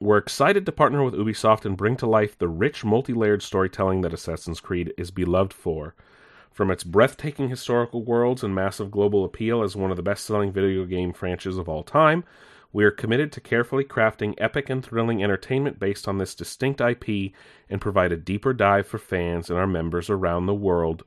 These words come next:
to enjoy." Looks like Netflix is becoming the home of video game adaptations,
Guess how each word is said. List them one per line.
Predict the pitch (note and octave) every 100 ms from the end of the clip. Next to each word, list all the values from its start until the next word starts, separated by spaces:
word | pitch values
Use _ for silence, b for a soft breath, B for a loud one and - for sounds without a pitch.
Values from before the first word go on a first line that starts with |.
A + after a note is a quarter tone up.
| _ -
to | F2+ F2 F2
enjoy." | F#2 F#2 E2+ E2+ E2 D2+ - _ _ _ _ _ _ -
Looks | -
like | C4+ C#4+
Netflix | A#2 F3+ - E3+ D#3+ -
is | C#3+
becoming | C#3 - C#3+ C#3+
the | C3+
home | A#2 B2+ C#3+
of | A#2
video | G#2 D#3+ D3
game | B2+ G#2
adaptations, | F#2 F2 E2 - E2 - D#2+ D2+ -